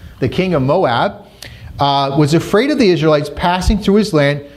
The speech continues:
so he hired a prophet Balaam. So Balaam was a, was a, was a false prophet. Okay, are you with me? Okay, and it goes on. He asked them to curse the Israelites with destruction.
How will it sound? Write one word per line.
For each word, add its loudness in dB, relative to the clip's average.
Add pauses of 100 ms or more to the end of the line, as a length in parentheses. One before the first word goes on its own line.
(140)
so 2
he 2
hired -2
a -4
prophet -4
Balaam. -2 (380)
So 0
Balaam 0
was -6
a, -6
was -2
a, -6 (140)
was 2
a 0
false 0 (100)
prophet. -2 (480)
Okay, -2
are -4
you 2
with 0
me? 0 (640)
Okay, -2
and 2
it 0
goes 0
on. -4 (260)
He 2
asked -4
them -4
to -8
curse -4
the -6
Israelites 0
with -4
destruction. -4